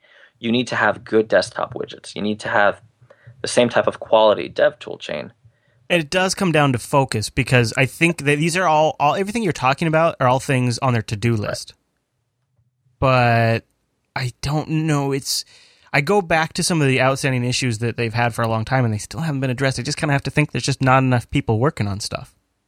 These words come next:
Speaker 2: which is probably a,
Speaker 1: Because,
Speaker 2: a huge problem.
Speaker 1: you know, one issue that, and I, I won't na-,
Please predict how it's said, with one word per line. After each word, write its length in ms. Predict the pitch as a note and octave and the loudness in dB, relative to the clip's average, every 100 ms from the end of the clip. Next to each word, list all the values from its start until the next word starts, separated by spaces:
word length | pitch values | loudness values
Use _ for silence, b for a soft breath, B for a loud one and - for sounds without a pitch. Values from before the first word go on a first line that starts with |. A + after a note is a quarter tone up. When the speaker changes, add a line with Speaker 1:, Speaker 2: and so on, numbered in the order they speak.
| _ | _
Speaker 2:
which 140 | F#3+ | -4
is 60 | - | -2
probably 240 | - C#4+ F3+ | 0 2 2
a, 40 | |
Speaker 1:
Because, 200 | - - | 2 -2
Speaker 2:
a 100 | D3 | -2
huge 220 | B2+ D3 - | -2 -2 -4
problem. 280 | - A#2 - _ _ _ | -4 -6 -10 _ _ _
Speaker 1:
you 80 | - | 2
know, 100 | A2+ | 2
one 220 | A2+ F3+ | 6 4
issue 580 | F3+ C#3+ - B2 A2 F#2 - | 4 0 -2 -4 -6 -4 0
that, 340 | F#2 - - _ _ _ _ _ - | 2 2 0 _ _ _ _ _ -10
and 220 | F#2+ D#2+ - | -8 -8 -6
I, 140 | F#2+ G#2 | 0 2
I 140 | A2+ | 4
won't 220 | G#2+ F2+ | 4 2
na-, 100 | F#2+ | -2